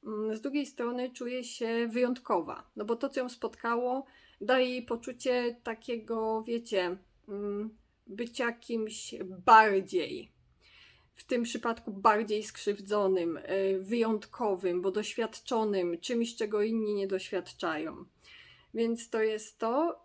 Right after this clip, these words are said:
i poczucie bezpieczeństwa. Pozwalam sobie zerkać w notatki, bo żeby niczego nie pominąć. O, może tak. E, i to jest poczucie bezpieczeństwa płynące z bierności. No bo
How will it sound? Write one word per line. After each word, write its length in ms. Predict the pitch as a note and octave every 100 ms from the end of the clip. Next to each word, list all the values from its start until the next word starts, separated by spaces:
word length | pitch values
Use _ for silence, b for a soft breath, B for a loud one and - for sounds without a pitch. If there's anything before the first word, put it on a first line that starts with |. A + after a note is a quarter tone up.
| -
i 960 | B3+ C4 C4+ C4+ C#4 C#4 C#4 C#4 D4+ - _ _ _
poczucie 360 | B3 A#3 D4 C4
bezpieczeństwa. 880 | A#3 A#3 A3+ G3+ - - - - - _ _ _ _ -
Pozwalam 400 | A#3 A3+ G#3+ A3+
sobie 200 | A3 A3+
zerkać 380 | G#3+ G3+ F#3+
w 40 | G3+
notatki, 540 | G3 G3 F3+ - G3
bo 380 | F3+ F3 F3+ F#3+ _ _ _ _ _ _ B B B B B
żeby 260 | - G4 F#4+
niczego 340 | A#3+ - A3+
nie 120 | G3+ F#3
pominąć. 480 | E3+ B2 - - -
O, 200 | F#3+ -
może 220 | A#3 G3
tak. 280 | - - - _ b b b b b _
E, 240 | G#3+ G#3+ G#3
i 220 | A#3+ A#3+
to 80 | E4
jest 140 | E4
poczucie 320 | C4 D4+ D4
bezpieczeństwa 680 | A#3 A#3 G3+ C4+ B3+ - A#3+
płynące 520 | A#3+ G#3 G#3+ A3 A#3
z 60 | G#3
bierności. 800 | G#3 G#3 E3+ D#3+ - - F3 - _ _ _ _ _ _ b b b b
No 80 | E4
bo 100 | D#4